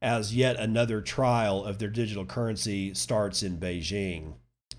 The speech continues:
The Chinese government is launching another digital yuan lottery to stimulate its ongoing digital currency trials,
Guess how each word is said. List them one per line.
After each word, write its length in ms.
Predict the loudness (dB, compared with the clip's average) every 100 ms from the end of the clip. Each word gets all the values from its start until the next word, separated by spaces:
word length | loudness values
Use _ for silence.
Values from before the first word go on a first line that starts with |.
| -20 _ _ -2
The 80 | 2
Chinese 500 | 6 6 8 4 4
government 460 | 4 6 6 4
is 160 | 2 0
launching 560 | 4 4 4 2 0 2
another 680 | 4 6 6 6 4 2 -2
digital 580 | -2 0 0 0 0
yuan 320 | 2 2 2 2
lottery 480 | 2 2 0 -2 -2
to 140 | -4
stimulate 500 | 0 0 2 2 0
its 140 | 0
ongoing 480 | 0 0 2 0 0
digital 320 | -2 -2 -4
currency 420 | -4 -4 -4 -4 -8
trials, 580 | -4 0 2 2 0